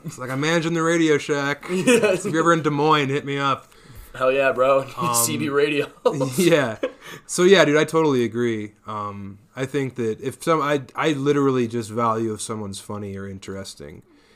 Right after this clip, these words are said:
Speaker 1: And if you don't give people a chance to be funny or interesting, then how do you know? Well, like, when you host an open mic, it's very easy to be the guy who
Speaker 2: Everybody comes up to.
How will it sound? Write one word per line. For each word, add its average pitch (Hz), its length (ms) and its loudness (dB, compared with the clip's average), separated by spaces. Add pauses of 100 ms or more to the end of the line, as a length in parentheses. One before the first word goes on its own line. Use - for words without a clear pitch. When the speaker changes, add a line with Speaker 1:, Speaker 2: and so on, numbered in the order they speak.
(260)
Speaker 1:
And 104 540 -12
if 131 140 -6
you 135 120 0
don't 143 200 2
give 139 200 0
people 131 280 0
a 110 60 0
chance 180 360 -2
to - 60 -12
be 127 100 0
funny 120 280 -2
or 113 100 -2
interesting, 113 580 -6
then 110 80 -8
how 117 140 -6
do 110 60 -8
you 98 80 -10
know? 98 440 -14 (640)
Well, 202 140 6
like, 202 260 6
when 170 100 2
you 170 160 4
host 165 280 2
an 139 60 0
open 135 320 0
mic, 107 260 -8
it's 113 120 -8
very 139 260 2
easy 120 300 0
to 117 80 -4
be 117 140 -4
the 110 80 -6
guy 101 480 -6
who 98 500 -8 (500)
Speaker 2:
Everybody 104 240 -12
comes 101 200 -14
up 92 140 -12
to. 101 200 -16